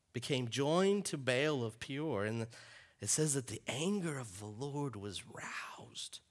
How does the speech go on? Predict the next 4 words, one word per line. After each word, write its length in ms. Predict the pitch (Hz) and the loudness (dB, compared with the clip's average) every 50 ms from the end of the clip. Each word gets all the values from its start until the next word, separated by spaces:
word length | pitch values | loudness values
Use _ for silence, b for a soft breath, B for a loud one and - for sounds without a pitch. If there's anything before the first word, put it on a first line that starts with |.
| _ _ _ _ _ _ _ _ _ _ _ - | _ _ _ _ _ _ _ _ _ _ _ -10
against 760 | 123 135 127 117 127 139 156 156 147 - - - - - - - _ | -8 -8 -6 -4 -2 -2 -2 -2 0 0 0 0 0 -2 -6 -8 _
Israel. 640 | - 90 110 110 107 95 92 92 92 98 104 113 - _ _ _ _ _ _ _ _ _ _ _ _ _ _ _ _ _ _ _ _ _ B B B B B B B | -10 -8 -6 -6 -6 -6 -8 -8 -10 -10 -12 -12 -16 _ _ _ _ _ _ _ _ _ _ _ _ _ _ _ _ _ _ _ _ _ B B B B B B B
And 100 | 180 185 | 2 4
so 400 | - - - 214 202 180 151 110 | 6 8 10 10 10 8 8 4